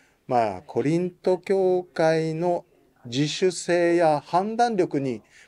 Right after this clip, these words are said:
もともとは期待していたんだけれども、でもそうじゃなくて影響がある。なので、「私たちの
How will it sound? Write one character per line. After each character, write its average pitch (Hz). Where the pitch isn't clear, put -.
も 139
と 147
も 170
と 170
は 117
期 -
待 185
し -
て 196
い 190
た 208
ん 214
だ 185
け 175
れ 170
ど 165
も、 170
で 170
も 170
そ 185
う 185
じ 165
ゃ 156
な 156
く -
て 139
影 143
響 202
が 196
あ 160
る。 139
な 190
の 151
で、 117
「私 139
た 151
ち 151
の 139